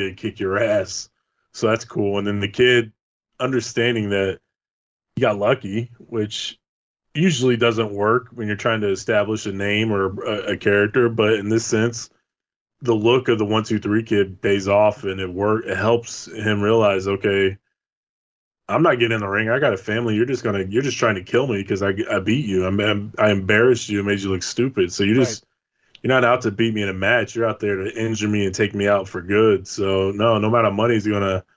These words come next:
Speaker 1: allow that to happen. I'm not gonna get back in there just to get my ass kicked for five grand. That, that's nothing. So.
Speaker 2: Million Dollar Man says everybody's got a price, Steve. So we're gonna see if the kid ever, ever find, or Razor ever finds the price of the kid here.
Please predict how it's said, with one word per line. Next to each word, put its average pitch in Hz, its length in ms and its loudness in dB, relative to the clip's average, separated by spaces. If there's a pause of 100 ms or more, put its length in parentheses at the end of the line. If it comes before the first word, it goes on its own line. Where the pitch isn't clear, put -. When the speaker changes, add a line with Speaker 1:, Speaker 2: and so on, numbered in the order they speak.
(420)
Speaker 1:
allow 107 420 2
that 107 280 0
to 90 160 -10
happen. 104 360 -2 (340)
I'm 110 80 -12
not 135 120 -6
gonna 107 140 -4
get 98 140 -2
back 98 200 -2
in 98 80 0
there 95 100 -2
just 95 180 -6
to 101 60 -4
get 92 100 -4
my 90 160 -2
ass 95 160 -2
kicked 101 220 0
for 87 220 0
five 92 320 0
grand. 92 360 -2
That, 104 220 -4
that's 101 280 -2
nothing. 95 440 -2
So. 87 440 -2 (640)
Speaker 2:
Million 190 260 0
Dollar 196 160 4
Man 170 200 2
says - 560 -4
everybody's 151 400 0
got 139 140 0
a 123 60 0
price, 120 300 -2
Steve. 104 300 -8
So - 140 -6
we're 147 80 -2
gonna 156 100 0
see 147 200 -2
if 135 100 -4
the 139 80 -10
kid 143 180 -2
ever, 123 340 -2
ever 127 220 -4
find, 127 300 -4
or 135 120 0 (140)
Razor 165 280 2
ever 135 120 -2
finds 139 320 -2
the 127 100 -6
price 131 300 -4
of - 60 -14
the 110 80 -10
kid 110 220 -8
here. 82 260 -8